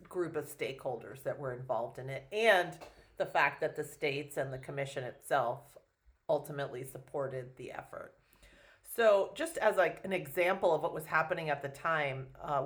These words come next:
weak fish stocks were down by about eighty-five percent. Summer flounder landings were down by about seventy percent. And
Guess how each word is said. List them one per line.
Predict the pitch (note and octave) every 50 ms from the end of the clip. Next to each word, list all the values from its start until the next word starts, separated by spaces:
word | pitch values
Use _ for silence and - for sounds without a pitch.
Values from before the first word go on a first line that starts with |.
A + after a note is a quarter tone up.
| D3 - E3+
weak | F3 F#3+ G3 G3 - -
fish | - - G#3+ G#3+ A3 A3+ - -
stocks | - - - - A3 G#3+ A3 B3 C4+ C4+ - - - - - - - - - _ _ _ _ _ _ _ _ _ _
were | - E3 E3 D#3+
down | - - D#3+ D3+ D#3 D#3+ E3 D#3+
by | D#3+ D#3+ D3+ C#3+
about | C#3+ C#3+ C#3+ C#3+ C#3+ E3
eighty-five | E3 D3+ D3+ D#3+ D#3 D3+ - D#3 C#3+ C#3+ C#3+ - - -
percent. | - E3 D#3 D#3+ - - G3+ A#3 C#4+ C#4 - - - - _ _ _ _ _ _ _ _
Summer | - - - F#3+ F3 F3 E3+ F3
flounder | E3+ - D#3+ E3 D#3+ F3+ F#3+ G3 G3 G3 G#3 G#3+ G#3+ G#3+ G#3 G3+
landings | G#3 G#3 G3+ G#3 G3+ G3 G#3 G3+ G3+ G#3 G#3 G3+ G3+ -
were | E3+ D#3 D3+ D3
down | - D3+ D3 D#3 D#3+ D#3+ D#3+ D#3
by | D3+ D3+ D3 D3 C#3+
about | C#3 C3+ C3+ C3 B2 - - -
seventy | - - E3 E3 F#3+ G3+ G3+ G#3 G#3
percent. | - - A3 G#3 G3+ - - G#3 G#3 G#3 G#3+ G#3 - - _ _ _ _ _ _ _ _ _ _ _ _ _ _
And | - E3+ E3 E3 D#3+ D#3 D#3 D#3 D#3 C#3+